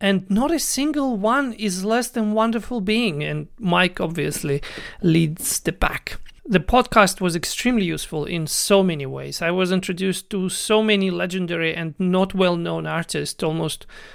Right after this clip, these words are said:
all of whom I followed or even have book, uh, of. Uh, things like Ugly Face and How to Start a Sketchbook Without Fear,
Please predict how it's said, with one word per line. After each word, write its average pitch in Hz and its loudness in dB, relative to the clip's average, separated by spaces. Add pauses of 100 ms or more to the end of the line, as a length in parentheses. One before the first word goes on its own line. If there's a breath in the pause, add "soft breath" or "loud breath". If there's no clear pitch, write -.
(160 loud breath)
all 196 6
of 170 4
whom 170 0
I 151 2
followed 180 2 (400 loud breath)
or 165 2
even 165 0
have 147 0
book, 175 0
uh, 170 2
of. 202 4 (520 loud breath)
Uh, 156 -2
things 208 2
like 175 0
Ugly 185 2
Face 196 0
and 151 -6
How 185 0
to 185 -4
Start 180 0
a 165 -6
Sketchbook 185 0
Without 170 2
Fear, 175 0